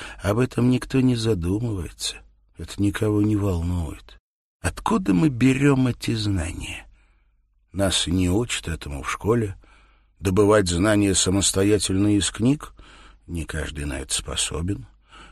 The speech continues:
И потом, что тут неясного? Мы же как-то выросли. Значит, воспитываем так, как это делали наши родители. Отсюда и результаты.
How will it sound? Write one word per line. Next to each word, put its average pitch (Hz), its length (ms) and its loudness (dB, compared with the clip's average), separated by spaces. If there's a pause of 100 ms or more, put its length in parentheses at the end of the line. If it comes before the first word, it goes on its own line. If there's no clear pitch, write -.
И 110 140 2
потом, 135 440 6
что 147 260 2
тут - 280 -2
неясного? 113 960 2 (840)
Мы 107 180 0
же 87 140 -2
как-то 82 400 -8
выросли. - 520 -6 (680)
Значит, 101 380 2
воспитываем 107 800 4
так, 151 380 2 (300)
как 92 220 0
это 143 240 2
делали 123 380 6
наши 113 400 2
родители. 101 760 2 (400)
Отсюда 117 800 -2 (340)
и 76 140 -10
результаты. 92 840 -8